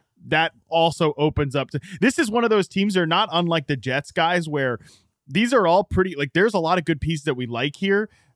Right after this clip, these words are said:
but the quarterback plays probably, like, Kenny Pickett can be good in the long run, but, like, as a rookie, he's probably not gonna be in a position to elevate any of these guys that, like,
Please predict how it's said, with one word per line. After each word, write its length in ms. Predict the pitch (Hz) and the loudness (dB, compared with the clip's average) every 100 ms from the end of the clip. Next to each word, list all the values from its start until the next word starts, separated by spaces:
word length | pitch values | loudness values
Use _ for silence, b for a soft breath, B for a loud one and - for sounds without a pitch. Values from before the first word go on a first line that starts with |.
| b - _ _ | b -20 _ _
but 160 | 185 156 | -4 -4
the 80 | 160 | -6
quarterback 680 | - - 185 175 156 156 - | -6 -2 2 2 2 0 -2
plays 300 | 156 151 - | -2 -2 -4
probably, 920 | - - - 175 180 185 185 175 170 151 | -16 -20 -6 -2 0 0 -4 -2 -4 -2
like, 200 | 175 170 | -2 0
Kenny 180 | 233 240 | -2 0
Pickett 280 | 214 175 156 | -2 -2 -4
can 100 | 160 | -4
be 80 | 131 | 0
good 160 | 151 | 0
in 40 | 135 | 0
the 40 | |
long 200 | 131 143 | -2 -2
run, 160 | 139 123 | -4 -6
but, 140 | 127 - | -6 -8
like, 200 | 123 123 | -8 -4
as 160 | 147 120 | -2 -2
a 40 | |
rookie, 260 | 139 135 123 | -2 -2 -6
he's 120 | 120 | -6
probably 300 | 147 139 127 | -6 -4 -4
not 320 | 120 123 127 | -4 -6 -6
gonna 160 | 131 110 | -8 -8
be 120 | 127 | -8
in 60 | |
a 60 | 113 | -8
position 320 | 117 117 110 | -10 -12 -10
to 60 | 107 | -10
elevate 340 | 113 113 107 | -8 -6 -6
any 180 | 110 123 | -6 -4
of 60 | 131 | -2
these 160 | 147 | -2
guys 300 | 143 156 156 | 0 0 0
that, 120 | 131 110 | -2 -6
like, 220 | 117 | -8